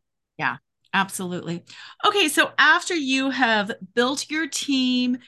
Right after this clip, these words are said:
you're kind of figuring out what this is going to look like, you're sitting with things, you've got your kids, your assets,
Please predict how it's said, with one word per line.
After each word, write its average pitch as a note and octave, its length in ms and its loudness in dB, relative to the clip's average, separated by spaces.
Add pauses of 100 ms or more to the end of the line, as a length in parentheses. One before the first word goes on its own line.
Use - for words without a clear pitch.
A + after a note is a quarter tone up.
(100)
you're G#3 140 -2
kind A3+ 280 0
of C#4 100 -4
figuring C4+ 440 0
out A#3 240 4
what A3+ 160 -4
this B3 160 -6
is B3+ 140 -4
going B3 240 0
to B3 100 -4
look G#3+ 300 -6
like, G#3 440 2 (280)
you're A3 280 2
sitting C#4+ 460 -2
with C#4 160 -4
things, C4 340 -2
you've A#3+ 120 -6
got - 180 0
your F#3 120 -6
kids, C#4+ 840 -2 (100)
your G3+ 280 -4
assets, B3 760 2